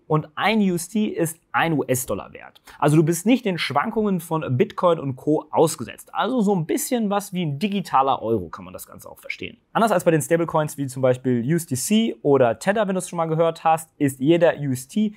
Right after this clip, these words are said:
nicht mit einem echten Dollar oder anderen Geldmitteln hinterlegt. Um stets dennoch den Wert von ein Dollar zu behalten, gibt es hinten dran eine ausgeklügelte Mechanik beziehungsweise einen Algorithmus. Darauf gehen wir jetzt aber mal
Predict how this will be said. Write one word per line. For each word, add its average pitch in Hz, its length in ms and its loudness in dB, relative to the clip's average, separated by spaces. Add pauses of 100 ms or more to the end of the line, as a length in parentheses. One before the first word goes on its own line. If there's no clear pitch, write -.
(140)
nicht 220 360 2
mit 196 100 0
einem 151 300 0
echten 160 400 -4
Dollar 170 320 4
oder 156 240 0
anderen 165 500 0
Geldmitteln 131 400 0
hinterlegt. 123 540 -2
Um 160 200 4
stets - 520 0
dennoch 180 440 2
den 151 300 0 (160)
Wert 196 240 4
von - 180 -2
ein 190 260 -2
Dollar 185 200 2
zu 165 100 -6
behalten, 190 600 0
gibt 220 240 -4
es 196 160 -2
hinten 240 280 -2
dran 175 260 -2
eine 160 340 -2
ausgeklügelte 180 840 0
Mechanik 185 640 -2
beziehungsweise 151 800 -2
einen 139 140 -8
Algorithmus. 117 680 -6
Darauf 175 320 2
gehen 214 180 2
wir 190 60 4
jetzt 185 220 0
aber 165 100 2
mal 156 220 2